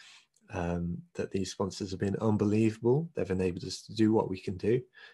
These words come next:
And one of the things that we can do to do, to help them in return is simply say thank you.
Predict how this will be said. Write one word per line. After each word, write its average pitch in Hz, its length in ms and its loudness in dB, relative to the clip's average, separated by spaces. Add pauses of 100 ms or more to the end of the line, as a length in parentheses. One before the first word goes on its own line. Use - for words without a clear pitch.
(140)
And 107 140 0
one 135 160 8
of 139 140 6
the 107 80 0
things 104 300 -4
that 104 100 -6
we 123 180 4
can 107 180 -4
do 98 220 0
to 95 240 -2
do, 104 280 0 (240)
to 101 100 -6
help 113 240 2
them 104 160 0
in 98 120 -2
return 156 460 0
is 110 140 -10
simply 110 340 -4
say - 220 -10
thank - 340 -10
you. - 140 -14